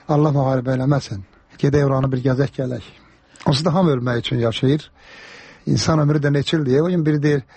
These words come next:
"Bəs darıxma, bir iki ildən sonra narod narısı." Elə deyirəm, "Mən qarğaz adamım, yeddi yüz il yaşayam. Altmış dörd yaş, insan ömrü neçə ildir ki?" Bir də görürsən, tıp, getdin, öldün də.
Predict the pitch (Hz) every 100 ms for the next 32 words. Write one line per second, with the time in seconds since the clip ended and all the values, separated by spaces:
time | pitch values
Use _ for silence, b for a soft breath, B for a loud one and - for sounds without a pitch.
0 | B B B _ - 139 - 110 147 151
1 | 147 135 139 143 - 160 147 156 135 143
2 | 139 147 151 135 123 110 131 127 139 143
3 | 202 226 208 202 160 170 156 175 170 143
4 | 147 185 147 123 139 135 127 123 131 123
5 | 127 143 B B B - 160 226 - 220
6 | 180 165 208 175 208 202 180 170 180 160
7 | 247 208 156 135 107 - B B - 175
8 | 196 185 180 185 160 - 220 _ _ 165
9 | 147 - 156 135 131 135 101